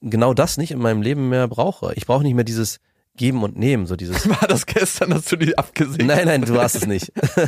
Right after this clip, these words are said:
Speaker 1: <laughs> Aber dieses, hey, du hast mir damals was angetan, dafür räche ich mich emotional irgendwann bei dir. Weil
Speaker 2: Mhm.
Speaker 1: diese Arten von Freundschaften hatte ich, glaub ich, oder glaub ich, hatte jeder mal in der, seiner Jugendzeit mit vielen Kumpels auch, oder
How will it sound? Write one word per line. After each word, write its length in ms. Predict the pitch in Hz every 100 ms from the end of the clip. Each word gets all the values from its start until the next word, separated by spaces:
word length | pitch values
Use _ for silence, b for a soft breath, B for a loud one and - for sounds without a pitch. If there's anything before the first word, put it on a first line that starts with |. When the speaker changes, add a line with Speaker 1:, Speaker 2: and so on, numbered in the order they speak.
| - 175
Speaker 1:
<laughs> 540 | 143 _ - _ -
Aber 180 | 120 127
dieses, 300 | 123 123 -
hey, 220 | 151 127
du 140 | 113
hast 140 | 127 -
mir 80 | 117
damals 320 | 120 170 135
was 100 | 110
angetan, 440 | 120 143 139 120
dafür 300 | 117 127 117
räche 200 | 113 139 117
ich 200 | 101 104
mich 220 | 104 -
emotional 560 | 101 95 - 101 95 95
irgendwann 320 | 95 92 90
bei 120 | 90
dir. 180 | 85 87 B B
Weil 140 | 175 214
Speaker 2:
Mhm. 40 |
Speaker 1:
diese 160 | 151 139
Arten 160 | 151
von 120 | 131
Freundschaften 640 | 117 123 180 143 - 120 107
hatte 180 | 123
ich, 120 | 117 -
glaub 200 | 113 104
ich, 120 | - b b b _ -
oder 180 | 92 80
glaub 160 | 90
ich, 80 | 92
hatte 140 | 95 87
jeder 320 | 90 208 107
mal 380 | 87 82 95 123 b b _
in 120 | 110 95
der, 120 | 87
seiner 220 | 95 95
Jugendzeit 800 | 90 90 202 113 - 85 98 - b b b b
mit 140 | 110 -
vielen 300 | 226 247 127
Kumpels 440 | - 285 101 -
auch, 200 | - 87
oder 340 | 92 90 -